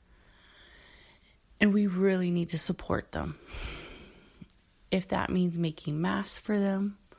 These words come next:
dropping off food for them, if that means making a sign in front of their hospital,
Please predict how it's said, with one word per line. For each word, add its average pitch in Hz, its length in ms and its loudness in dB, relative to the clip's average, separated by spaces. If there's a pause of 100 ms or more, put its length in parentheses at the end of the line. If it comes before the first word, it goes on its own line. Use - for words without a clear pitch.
(1040)
dropping 165 380 2
off 156 160 -2
food 240 360 2
for 208 220 -2
them, 202 380 2 (2000)
if 185 140 0
that 175 220 -4
means 185 460 0
making 170 320 2
a 151 80 -2
sign 185 560 0
in 180 160 -2
front 170 240 0
of 160 60 0
their 156 160 -4
hospital, 196 760 -2